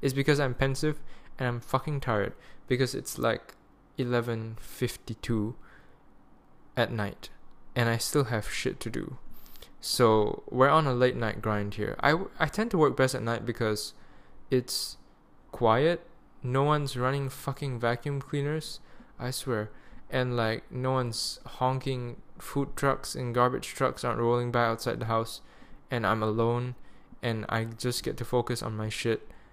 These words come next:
and no one is bothering me because everyone's just asleep. Uh, it's a nice time to work, so I tend to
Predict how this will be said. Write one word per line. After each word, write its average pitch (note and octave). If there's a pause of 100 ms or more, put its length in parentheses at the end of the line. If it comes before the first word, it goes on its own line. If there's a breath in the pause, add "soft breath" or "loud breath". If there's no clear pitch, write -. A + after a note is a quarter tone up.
(180 soft breath)
and A2+
no B2+
one A#2+
is A2
bothering A2
me G#2+
because A2
everyone's A2
just -
asleep. - (720 soft breath)
Uh, G#2+ (840)
it's -
a D3
nice D3 (220)
time A#2+
to A2+
work, A2
so A#2
I A2 (340)
tend C3+
to A2+